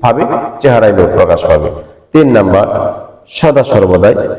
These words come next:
তওবা করা, ইস্তেগফার করা। হ্যাঁ, সব সময় ইস্তেগফার করতে থাকা,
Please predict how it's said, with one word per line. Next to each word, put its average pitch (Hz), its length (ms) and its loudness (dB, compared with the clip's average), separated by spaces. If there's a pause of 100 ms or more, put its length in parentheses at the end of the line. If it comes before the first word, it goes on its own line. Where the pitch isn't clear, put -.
(1400)
তওবা 123 280 4
করা, - 280 0
ইস্তেগফার - 460 0
করা। - 260 -4 (580)
হ্যাঁ, 139 240 2
সব 147 380 2
সময় 107 320 0
ইস্তেগফার - 400 0
করতে - 320 -2
থাকা, - 300 -2